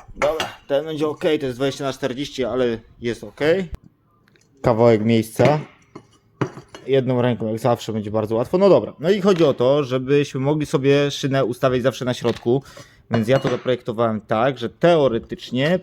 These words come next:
powinno nam się tutaj to wsunąć w rowek. Ładnie się wsuwa z jednej strony.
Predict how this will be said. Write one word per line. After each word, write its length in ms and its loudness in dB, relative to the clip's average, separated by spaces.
powinno 300 -4
nam 120 -2
się 100 -16
tutaj 140 -2
to 80 -6
wsunąć 320 -6
w 60 -10
rowek. 520 -4
Ładnie 260 -14
się 120 -16
wsuwa 320 -16
z 60 -20
jednej 260 -14
strony. 520 -6